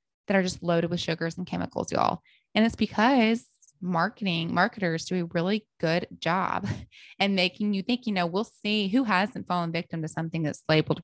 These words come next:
really big, like gluten-free, fat-free, you know,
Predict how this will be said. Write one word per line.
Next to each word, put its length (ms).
really 180
big, 360
like 340
gluten-free, 880
fat-free, 1120
you 140
know, 340